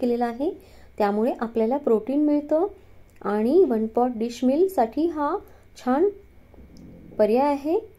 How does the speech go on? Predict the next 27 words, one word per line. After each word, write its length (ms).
तर 180
खूप 360
छान 180
टेस्टी 400
अशी 220
ही 100
डिश 280
तयार 180
होते. 280
बघूया 400
त्यासाठी 380
काय 200
काय 180
लागतं 260
ते. 180
तर 100
इथे 320
मी 140
एक 200
पालकाची 520
जुडी 260
ची 80
पेस्ट 380
तयार 320
करून 240
घेतलेली 340
आहे. 260